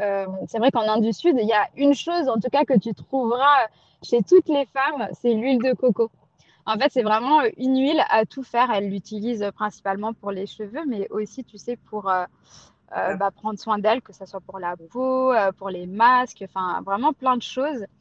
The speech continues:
Speaker 1: Oui, c'est
Speaker 2: Ok.
Speaker 1: ça. Et donc, euh, l'huile, en fait, euh, de coco, ça reste, euh, l'un des ingrédients, euh, naturels principaux qu'elles utilisent. Mais tu
Speaker 2: Mhm.
Speaker 1: vois, à l'époque, elles avaient très peu les moyens.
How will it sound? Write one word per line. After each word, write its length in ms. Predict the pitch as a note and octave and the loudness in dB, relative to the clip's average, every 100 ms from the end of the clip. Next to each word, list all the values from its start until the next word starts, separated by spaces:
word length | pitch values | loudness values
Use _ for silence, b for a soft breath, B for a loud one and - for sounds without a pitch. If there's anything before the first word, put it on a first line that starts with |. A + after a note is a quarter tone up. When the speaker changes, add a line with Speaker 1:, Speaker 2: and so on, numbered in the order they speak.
| b b b b | b b b b
Speaker 1:
Oui, 160 | B3+ C#4+ | -2 0
c'est 140 | B3+ | 0
Speaker 2:
Ok. 60 | F#3 | 2
Speaker 1:
ça. 160 | A#3 A3+ | 4 4
Et 80 | G#3 | 0
donc, 240 | A3+ A#3 A#3+ | -2 0 0
euh, 200 | A#3 A3+ | 0 0
l'huile, 480 | A3+ A#3+ C#4+ C#4 G#3+ - - | -2 -2 0 2 0 0 -6
en 160 | G#3 | -6
fait, 260 | G#3 A3+ A3+ | -2 -6 -4
euh, 140 | G#3 | -6
de 140 | G3+ G#3 | -4 -4
coco, 360 | A3+ A3 C4 | -4 -4 -6
ça 180 | B3 G#3 | -4 -4
reste, 360 | G3+ G#3 - G3 | -4 -8 -8 -10
euh, 160 | G3 | -8
l'un 340 | G3 G3 A3 A#3 | -8 -4 -2 -2
des 360 | A3 G3+ F#3+ G3 | -4 -6 -8 -10
ingrédients, 680 | F#3+ F#3 G3+ F#3+ G#3+ G#3+ G3 | -12 -10 -14 -8 -6 -4 -4
euh, 120 | F3+ | -6
naturels 480 | G3 G3 - G#3+ G#3+ | -10 -16 -16 -10 -10
principaux 340 | - G3+ - A#3 | -10 -14 -10 -10
qu'elles 280 | F#3+ F#3 F#3 | -8 -12 -14
utilisent. 520 | F#3 - G#3 D#4 A3 - b b b b | -20 -20 -12 -10 -10 -16 b b b b
Mais 100 | G3+ | -10
tu 100 | F3+ | -8
Speaker 2:
Mhm. 40 | |
Speaker 1:
vois, 120 | G3+ B3 | 2 4
à 80 | |
l'époque, 380 | B3+ A3 C4+ - | 4 -2 0 0
elles 180 | G#3+ G3 | 0 -2
avaient 180 | G3 F#3 | -4 -4
très 340 | - - B3 | -12 -8 -6
peu 120 | A#3 C4 | -6 -4
les 160 | A#3 | -4
moyens. 360 | A3+ A3+ A#3 | 0 0 0